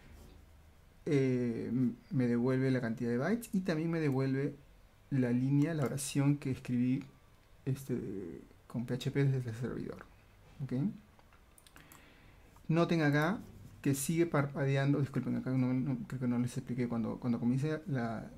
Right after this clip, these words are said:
la, la conexión del servicio comenzó a pa-, parpadear nuevamente rápidamente y va a dejar de parpadear hasta que se cierre la comunicación. Así que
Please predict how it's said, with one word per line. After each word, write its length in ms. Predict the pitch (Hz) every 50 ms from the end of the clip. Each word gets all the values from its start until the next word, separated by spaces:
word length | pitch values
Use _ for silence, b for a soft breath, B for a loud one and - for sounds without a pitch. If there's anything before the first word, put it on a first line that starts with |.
| - - -
la, 220 | - - - - 147
la 100 | 131 -
conexión 720 | 123 113 110 117 - - - - 139 139 139 131 131 143
del 140 | 147 127 123
servicio 500 | - - 120 123 123 131 127 127 - 160
comenzó 340 | - 117 113 120 - - 131 131
a 100 | 131 -
pa-, 160 | 127 113 -
parpadear 560 | - 123 120 123 127 139 143 147 143 123 131
nuevamente 580 | 131 131 127 123 123 120 123 123 120 120 123 120
rápidamente 960 | 117 - 147 135 117 117 - - 127 120 117 117 120 123 127 131 147 226 240 B B B B B B B B B B B B B B -
y 160 | - 151 143 143
va 120 | 143 160
a 20 |
dejar 200 | 156 147 - 151
de 60 | 147 160
parpadear 380 | 160 143 143 - 123 131 143
hasta 180 | 139 - 139 123
que 60 | 110
se 80 | 113 107
cierre 240 | 127 131 135 135
la 100 | 131 127
comunicación. 760 | 123 127 120 117 120 - - - - - 127 120 120 - - -
Así 160 | - 131 - 135
que 260 | - 131 127 123